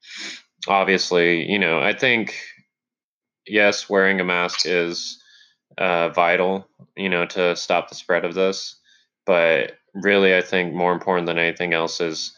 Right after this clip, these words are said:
is keeping your whole body clean, keeping your clothes clean, keeping, uh, the bed that you sleep on, always, you know, washing your sheets, washing everything,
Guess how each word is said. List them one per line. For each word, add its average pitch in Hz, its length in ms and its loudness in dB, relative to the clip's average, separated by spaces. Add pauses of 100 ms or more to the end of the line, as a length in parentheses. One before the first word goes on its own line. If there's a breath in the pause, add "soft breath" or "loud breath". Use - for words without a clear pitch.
(320 soft breath)
is - 360 -4 (140)
keeping 101 340 0
your 87 120 2
whole 87 140 2
body 80 300 2
clean, 82 440 -8
keeping 92 260 -4
your 85 100 0
clothes 85 400 -2
clean, 85 440 -8
keeping, 85 680 0 (560 loud breath)
uh, 85 340 2
the 80 80 -4
bed 85 320 0
that 82 140 2
you 85 80 -6
sleep - 320 -4
on, 82 240 -2
always, 85 420 -4
you 95 160 -4
know, 87 120 0
washing 82 380 0
your 80 100 -2
sheets, 80 460 -4
washing 85 380 0
everything, 82 500 -2